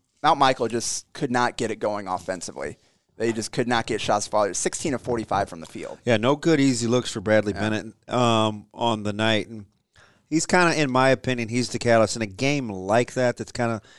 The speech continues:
Speaker 2: high profile, he's the guy that you kinda expect to emerge as the scorer.
Speaker 1: And thirteen points between Bennett and Joe Chouinard. And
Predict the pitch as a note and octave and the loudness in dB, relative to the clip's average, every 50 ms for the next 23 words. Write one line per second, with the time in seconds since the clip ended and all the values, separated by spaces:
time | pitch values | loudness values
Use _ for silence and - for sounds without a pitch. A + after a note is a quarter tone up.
0 | _ _ _ _ - B2 B2 A#2+ - - B2+ B2 A#2+ - - A#2+ A2+ A2 G#2 F2+ | _ _ _ _ 0 2 2 2 2 0 0 0 0 2 2 2 2 2 0 -2
1 | B2 C#3 C#3+ C#3+ C3+ - - - B2+ G#2 A#2 A#2 A2 G#2 G#2 G2+ G2+ F2+ - - | -4 -4 -4 -4 -6 -8 -10 -12 -6 -2 2 2 2 2 0 -2 -4 -8 -12 -12
2 | - - A#2 A2+ A2 G#2 G#2 G2 - - - A2+ G#2+ - A2+ G#2+ G2+ G2+ G#2 G#2 | -10 -8 -8 -6 -6 -6 -8 -8 -8 -6 -6 -6 -6 -6 -8 -10 -8 -8 -8 -8
3 | G#2 F#2+ G2+ F#2+ - - F2+ - - F#2+ F2+ E2+ E2+ _ _ _ _ - D3+ D#3 | -8 -8 -10 -12 -12 -12 -12 -12 -10 -12 -12 -12 -14 _ _ _ _ 0 0 2
4 | D3 C#3+ C#3 - _ _ _ - G3 G#3 G3+ - G3 F3+ - - D3+ C#3 C3 B2 | 2 0 -2 -6 _ _ _ 4 4 4 4 2 -2 -2 0 2 4 4 4 2
5 | - - - A#2+ - - B2 A#2+ A#2 A2+ A2 G#2 F#2+ - B2 A#2 A#2 A2+ A2+ - | 0 -4 -6 -6 -4 -4 -4 -4 -4 -4 -6 -6 -2 -2 0 0 0 -2 -4 -4
6 | A#2 A#2 A2 G#2+ G#2 - B2 A2 G#2+ G2+ - - G#2+ G2 E2+ E2+ D#2 D#2+ - _ | -6 -6 -6 -8 -6 -4 -2 -2 -2 -2 -6 -8 -8 -6 -6 -6 -6 -6 -8 _
7 | _ _ _ - A2 A2+ A2 G#2+ G#2 G#2+ G#2+ | _ _ _ -8 -4 -2 -2 -2 -4 -6 -10